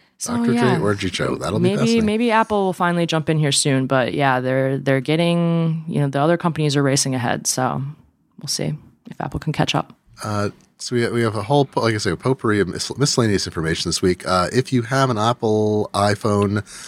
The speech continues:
Speaker 2: six S and you've had trouble with the battery, or you're concerned that you might have trouble at some point, uh,
Speaker 1: They're just
Speaker 2: App-
Speaker 1: shutting down, I guess, some of 'em?
Speaker 2: Yeah, or
Speaker 1: They
Speaker 2: some
Speaker 1: just
Speaker 2: will
Speaker 1: shut
Speaker 2: drop
Speaker 1: down
Speaker 2: from,
Speaker 1: all
Speaker 2: like,
Speaker 1: the time.
Speaker 2: sixty percent to fifty percent instantly. I saw on one,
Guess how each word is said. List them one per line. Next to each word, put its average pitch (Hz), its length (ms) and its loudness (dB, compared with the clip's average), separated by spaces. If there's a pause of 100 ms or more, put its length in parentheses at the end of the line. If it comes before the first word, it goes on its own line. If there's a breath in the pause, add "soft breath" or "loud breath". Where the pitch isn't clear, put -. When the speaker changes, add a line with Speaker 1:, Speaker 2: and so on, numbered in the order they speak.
(180 loud breath)
Speaker 2:
six - 360 -4
S 95 260 0
and 95 80 -4
you've 82 100 -2
had 73 160 -2
trouble 156 240 0
with 110 100 0
the - 60 -12
battery, 135 400 2
or 156 380 0
you're 95 180 -2
concerned 123 460 -2
that 82 80 -2
you 82 80 -2
might 87 160 0
have 85 100 0
trouble 82 380 0
at 80 100 -2
some 98 180 0
point, - 260 0 (420 loud breath)
uh, 90 160 -6
Speaker 1:
They're 104 100 -4
just 117 80 4
Speaker 2:
App- 123 60 2
Speaker 1:
shutting 208 360 0
down, 175 320 0
I 226 100 0
guess, 233 200 -2
some 233 180 0
of 233 120 0
'em? 247 360 0
Speaker 2:
Yeah, 170 200 -4
or 160 40 -2
Speaker 1:
They - 20 -8
Speaker 2:
some 190 200 0
Speaker 1:
just 185 80 0
Speaker 2:
will 170 60 4
Speaker 1:
shut 165 160 2
Speaker 2:
drop 151 80 4
Speaker 1:
down 151 160 2
Speaker 2:
from, 143 60 2
Speaker 1:
all 139 80 4
Speaker 2:
like, 139 80 0
Speaker 1:
the 139 140 2
time. 143 60 2
Speaker 2:
sixty 135 180 2
percent 135 360 0
to - 40 -6
fifty 117 260 -2
percent 113 340 0
instantly. 110 480 0
I 101 60 0
saw 104 220 0
on 98 120 0
one, 101 280 -2